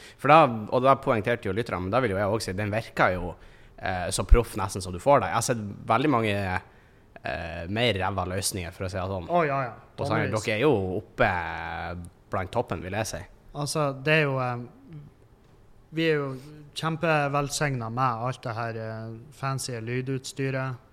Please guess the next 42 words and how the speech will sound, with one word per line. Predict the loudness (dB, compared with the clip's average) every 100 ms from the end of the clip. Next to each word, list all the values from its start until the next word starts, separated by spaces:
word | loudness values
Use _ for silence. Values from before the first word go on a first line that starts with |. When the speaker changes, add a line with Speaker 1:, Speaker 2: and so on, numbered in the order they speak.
| -20 -20 -14
Speaker 2:
Eh, | -12 -10 -12 -12
og | -12
så, | -10 -8
eh, | -8 -8 -12 -16 -20 -20 -20 -20 -10
har | -8
jeg | -8
jo | -8
GoProen, | -6 -6 -6 -6 -4 -6 -6 -8 -8 -10
og, | -14 -14 -14 -8
ikke |
Speaker 1:
Ja. | -6
Speaker 2:
sant? | -6 -10 -14 -20 -20 -20 -20 -20 -16
Jeg | -8
hadde | -6 -6
jo | -8 -8
det | -8
meste. | -6 -6 -8 -12 -20 -20 -20 -20 -20 -20 -20 -8
Og |
så | -4
har | -4
han |
Tomax | -2 0 0 -2 -6
med | -8 -8
kreativiteten | -8 -6 -8 -6 -4 -4 -6 -10 -8
og, | -8 -6 -6
eh, | -8 -10 -10
litt | -10 -12 -18 -12
grafisk, | -8 -6 -6 -10 -10 -12 -12
eh, | -14 -14 -6
Speaker 1:
Ja, | 6 8
for | 8 6
de | 4
grafikkene, | 4 4 2 4
Speaker 2:
kunnskap. | 2 0 -4
Ja, | -2 0
ikke | 0
sant? | -2 2
Speaker 1:
de | 4 6
Speaker 2:
Så |
Speaker 1:
har, | 8 10 10
Speaker 2:
gjør |
de | 6 0